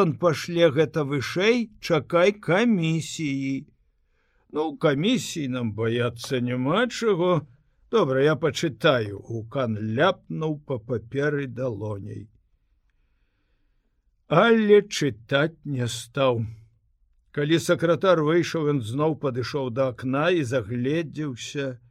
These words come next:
на свой каштан. Знізу, з вуліцы, далятаў гоман людзей,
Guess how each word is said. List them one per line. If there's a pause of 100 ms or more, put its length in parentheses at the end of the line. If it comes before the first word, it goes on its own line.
(680)
на
свой
каштан. (920)
Знізу,
з
вуліцы, (560)
далятаў
гоман
людзей,